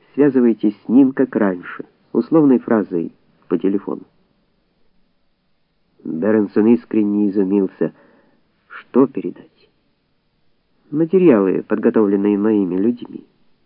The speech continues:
Дезинформацию, если хотите. Необходимо, чтобы вы не только оценивали ущерб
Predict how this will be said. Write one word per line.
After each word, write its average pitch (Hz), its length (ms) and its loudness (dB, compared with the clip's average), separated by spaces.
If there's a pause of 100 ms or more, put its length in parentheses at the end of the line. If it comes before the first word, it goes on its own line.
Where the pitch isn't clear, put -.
(720)
Дезинформацию, 127 1040 0
если 95 260 -6
хотите. - 520 -10 (680)
Необходимо, 190 540 4
чтобы 170 240 4
вы 165 100 8
не 151 140 8
только 123 320 6
оценивали 104 560 2
ущерб 95 500 -2